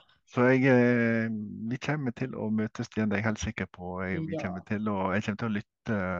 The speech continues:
Speaker 1: og jeg, eh, jeg kommer til å engasjere meg i det, jeg kommer til å fortelle om det, jeg kommer til å hjelpe de som kanskje trenger å høre om det. De skal få høre om det. Så det,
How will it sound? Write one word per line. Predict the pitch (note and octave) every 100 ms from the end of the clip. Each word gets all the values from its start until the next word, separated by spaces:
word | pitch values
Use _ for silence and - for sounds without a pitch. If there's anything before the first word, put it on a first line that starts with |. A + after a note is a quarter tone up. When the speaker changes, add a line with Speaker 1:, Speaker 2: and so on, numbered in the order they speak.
| E2
Speaker 1:
og | F2 F2+
jeg, | F2 G2
eh, | F#2 E2+ E2+ F#2+ _ -
jeg | A#2 -
kommer | A2
til | G#2+
å |
engasjere | G#2 G#2 - A2 F#2+
meg | F2+ E2+
i |
det, | F2
jeg | F#2
kommer | F#2+
til | F#2
å | G2+
fortelle | - A#2+ G#2 F2+
om | E2
det, |
jeg | F2+
kommer | F#2 F#2+
til | F#2+
å | F#2
hjelpe | F#2 - G2+ F2+ - - - - - - -
de | A2
som | - G2+
kanskje | F#2+ G2 - - G#2 F2+ F2
trenger | G2 G2 F#2 F2 E2+ F2
å | E2+ F#2
høre | F#2+ G2 G#2+
om | G2
det. | E2 - - _ - - - -
De |
skal | G#2 F#2
få | -
høre | F2 F2+
om | E2
det. | - - _ - - - - - - - - - - _
Så | F#2
det, | F#2 G#2+